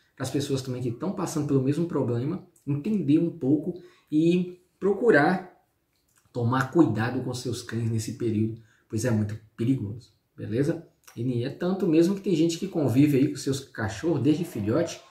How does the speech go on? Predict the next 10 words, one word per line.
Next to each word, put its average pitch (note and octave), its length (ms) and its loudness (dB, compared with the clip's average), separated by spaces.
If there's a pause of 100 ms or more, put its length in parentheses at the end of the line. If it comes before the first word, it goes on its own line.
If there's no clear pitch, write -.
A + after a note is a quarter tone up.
(380)
sem - 280 -4
problema C3+ 460 2
algum, E3+ 460 0 (180)
mas A2+ 140 -4
são D#3 280 -2
jovens A2+ 540 2
ali, G#2+ 180 2
filhotes C3+ 520 -2
e G#2+ 60 -6
tal, - 300 -12